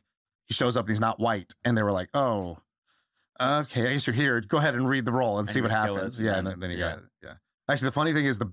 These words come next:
Speaker 1: <laughs> one of the bigger roles he got was, like, Indian doctor on House. And I was like, "Ah, you split the difference."
Speaker 2: <laughs>
Speaker 1: Like,
Speaker 2: Yeah, yeah,
Speaker 1: he doesn't have to
Speaker 2: kinda
Speaker 1: do the
Speaker 2: halfway.
Speaker 1: accent, but
Speaker 2: Yeah.
Speaker 1: like, you know,
Speaker 2: <laughs> Yeah.
Speaker 1: still kinda
Speaker 2: Yeah.
Speaker 1: stereotypical in a way.
Speaker 2: That's funny.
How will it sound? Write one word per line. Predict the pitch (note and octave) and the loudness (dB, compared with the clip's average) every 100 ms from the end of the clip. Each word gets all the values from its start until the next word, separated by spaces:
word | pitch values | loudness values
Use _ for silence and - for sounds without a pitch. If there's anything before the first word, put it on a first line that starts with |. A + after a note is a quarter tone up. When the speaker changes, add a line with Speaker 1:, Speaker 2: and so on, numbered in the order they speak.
| - | -6
Speaker 1:
<laughs> | B2 - D#3 | -6 -2 0
one | D#3 | 2
of | |
the | D#3 | 2
bigger | D3+ C#3+ | 2 2
roles | C#3 C3+ | 2 0
he | |
got | B2 B2+ | 0 2
was, | B2 A2+ | 2 0
like, | A2 - _ _ _ _ - | -2 -4 _ _ _ _ -2
Indian | D3+ C#3+ C#3+ | 2 2 2
doctor | A#2 A#2 A#2+ D#3+ C3+ | 2 0 0 0 0
on | A#2 | 0
House. | G#2+ C3 E3 - - | 0 0 -2 -4 -4
And | C3 | -2
I | |
was | A2+ | -2
like, | A2+ _ - | -2 _ 0
"Ah, | C4+ B3+ - _ _ _ _ _ - | 2 2 -2 _ _ _ _ _ 0
you | |
split | A3 B3+ G#3 | 0 0 0
the | C#3 | 0
difference." | C#3 F#3+ A3 | 0 0 0
Speaker 2:
<laughs> | A#3 | 2
Speaker 1:
Like, | G#3+ F#3+ | 2 2
Speaker 2:
Yeah, | G3+ F3 | 2 2
yeah, | F3+ | 2
Speaker 1:
he | D#3+ | 2
doesn't | A#3+ A3+ | 2 2
have | - | 2
to | D3 | 2
Speaker 2:
kinda | A3 | 0
Speaker 1:
do | |
the | F#3+ D3 | 0 2
Speaker 2:
halfway. | E3+ | 0
Speaker 1:
accent, | E3+ G#3 G#3 F#3 | 0 0 0 0
but | E3+ | 0
Speaker 2:
Yeah. | A#2+ | 2
Speaker 1:
like, | D3 C#3 D#3 | 0 0 0
you | |
know, | C3+ B2 | 0 2
Speaker 2:
<laughs> | A#2+ | 0
Yeah. | |
Speaker 1:
still | C3 C#3+ C3 C#3+ B2+ | -2 -4 0 0 0
kinda | C3+ A#2 G#2+ | 0 -2 0
Speaker 2:
Yeah. | |
Speaker 1:
stereotypical | A#2 A2+ - C#3+ C#3 - C#3 | 0 0 -2 -4 -4 -2 -2
in | A#2+ | 0
a | |
way. | A#2 - A2 _ _ - | -2 -2 -6 _ _ -16
Speaker 2:
That's | - - | -14 -16
funny. | - - - B2+ - D#3 | -16 -14 -12 -10 -4 -4